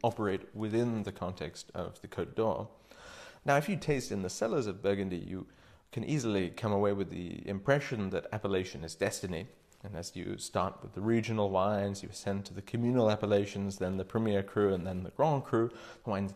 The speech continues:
gain in texture, structure, depth, dimension, potential complexity, and aging potential as well. Um,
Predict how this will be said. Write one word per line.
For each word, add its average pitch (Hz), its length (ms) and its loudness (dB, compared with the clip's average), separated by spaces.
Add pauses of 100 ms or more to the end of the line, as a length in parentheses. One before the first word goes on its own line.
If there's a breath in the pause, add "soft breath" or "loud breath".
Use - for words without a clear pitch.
gain 95 360 0
in 82 160 -8
texture, 98 680 -4
structure, - 720 -4
depth, 98 480 -4
dimension, 87 640 -6 (320 loud breath)
potential - 360 -8
complexity, 113 720 -2
and 85 180 -6 (120)
aging 120 300 0
potential 92 520 -8
as 95 200 -6
well. 127 400 4 (600 loud breath)
Um, 151 280 4